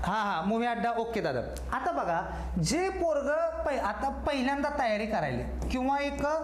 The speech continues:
दोन तीन वर्ष झालं तयारी करते, "सर, काय वेळी ग्राउंडमधनं क्वालिफाय होत नाही, काय वेळी दादा लेखीमध्ये क्वालिफाय होत नाही ना,"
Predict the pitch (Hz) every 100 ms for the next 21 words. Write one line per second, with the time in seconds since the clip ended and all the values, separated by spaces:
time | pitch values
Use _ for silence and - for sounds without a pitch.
0 | - - - 175 277 233 277 269 247 240
1 | 247 240 240 233 214 220 214 202 208 208
2 | 214 208 208 202 202 202 202 165 165 185
3 | 190 185 185 185 185 175 180 175 170 170
4 | 160 165 165 - - - 185 185 180 180
5 | 180 175 190 190 - - 190 208 208 202
6 | 196 196 190 180 180 175 170 175 165 135